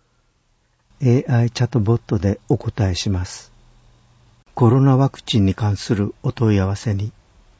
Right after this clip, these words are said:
エーアイチャットボットが自動で回答してくれます。市ホームページから時間を気にせず利用できますので、ぜひご利用ください。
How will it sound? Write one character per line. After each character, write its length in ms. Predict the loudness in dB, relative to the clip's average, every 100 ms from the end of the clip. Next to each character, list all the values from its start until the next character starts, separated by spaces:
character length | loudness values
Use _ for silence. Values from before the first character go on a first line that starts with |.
| _ _ _
エ 220 | 2 2
ー 60 | 2
ア 220 | 0 0
イ 80 | -4 -8
チ 80 | -4
ャ 40 | -4
ッ 20 |
ト 140 | -2
ボ 160 | -2 -2
ッ 40 | -2
ト 140 | -2
が 200 | -2 -2 -4 -4
自 180 | -2
動 200 | 2 2
で 120 | 2 0
回 260 | 0 -2
答 160 | 0 -2
し 80 | -2
て 120 | -4
く 140 | -2
れ 100 | -2
ま 160 | -2 -4
す。 240 | -10 -20 _ _ _ _ _ _ _ _
市 320 | -6 -4 -4
ホ 260 | -8 0 2
ー 40 |
ム 120 | 2 0
ペ 200 | -2 -2
ー 20 |
ジ 160 | -2
か 160 | -6 -4
ら 180 | -4 -8 _
時 200 | -8 -8
間 320 | -2 -2 0
を 80 | -4
気 180 | -4 -4
に 100 | -4
せ 180 | -2 -4
ず 240 | -4 -10 _ -6
利 160 | -2
用 160 | 0 -2
で 140 | -4
き 140 | -6 -6
ま 120 | -6
す 160 | -6
の 140 | -6 -6
で、 180 | -8 -12 _ _ _ _ _ _
ぜ 160 | -2 -2
ひ 240 | 0 -2 -4 -4
ご 160 | -2
利 140 | 0 2
用 140 | 0
く 100 | 0
だ 120 | -4
さ 220 | -4 -4
い。 100 | -6